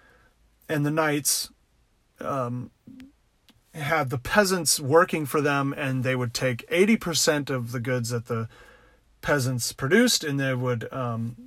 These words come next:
allow them to keep twenty percent to keep their family alive.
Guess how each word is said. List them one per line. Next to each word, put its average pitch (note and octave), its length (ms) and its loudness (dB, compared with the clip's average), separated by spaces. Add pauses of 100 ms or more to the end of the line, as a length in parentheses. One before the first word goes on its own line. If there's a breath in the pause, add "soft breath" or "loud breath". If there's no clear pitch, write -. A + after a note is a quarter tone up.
allow C#3 360 4
them B2+ 160 0
to B2 80 -2
keep - 240 -6
twenty G3 260 0
percent D#3 460 -4
to B2+ 100 -8
keep B2 220 -8
their B2 140 -2
family A#2+ 360 -2
alive. G#2 500 -6